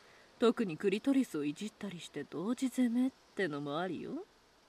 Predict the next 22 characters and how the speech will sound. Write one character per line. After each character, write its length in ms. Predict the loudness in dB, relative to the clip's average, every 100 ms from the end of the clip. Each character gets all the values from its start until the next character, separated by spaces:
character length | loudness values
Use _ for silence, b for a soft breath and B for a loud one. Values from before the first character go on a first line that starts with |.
| _ _ _ _ _ _ _
初 200 | 2 2
心 200 | 4 2
者 160 | 2
な 140 | 2 2
り 120 | 2
に 100 | 2
で 120 | 0
も 200 | -4 -10 -14 _ _
愛 260 | 0 2 0
撫 100 | -4
し 60 |
て 100 | -8
楽 220 | -6 -6
し 140 | -6 -6
ま 100 | -6
せ 120 | -10
て 120 | -18
ち 140 | -14 -12
ょ 60 |
う 60 | -10
だ 140 |
い。 20 | -8